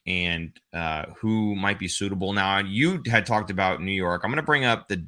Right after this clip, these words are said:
the Devils really quick just because I saw a brief article, um, that was just kinda interesting. I didn't read the whole thing through, but I just kinda flipped through it. Um,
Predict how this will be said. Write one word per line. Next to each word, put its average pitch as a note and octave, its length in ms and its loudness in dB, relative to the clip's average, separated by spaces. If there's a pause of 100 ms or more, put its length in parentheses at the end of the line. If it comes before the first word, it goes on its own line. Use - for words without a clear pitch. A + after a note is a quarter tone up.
the G2 80 -2
Devils G2+ 380 2
really F#2+ 160 -2
quick F2+ 220 -2
just A#2 160 -8
because G#2 440 0 (380)
I G2+ 80 6
saw C3 300 6
a A#2+ 60 4
brief A#2+ 300 0
article, G#2 640 2 (720)
um, G2 400 6
that G2 260 2
was F#2 160 -4
just - 160 -2
kinda G#2 200 2
interesting. F#2 360 0
I G#2 60 6
didn't G2+ 120 -2
read F2+ 100 -2
the E2 60 -4
whole F#2 160 -2
thing F#2+ 240 -2
through, G#2+ 240 0
but F#2 140 2
I - 20 2
just F2+ 140 -2
kinda F#2 160 -2
flipped - 280 -6
through G2 180 2
it. G2 160 2 (340)
Um, G2+ 440 4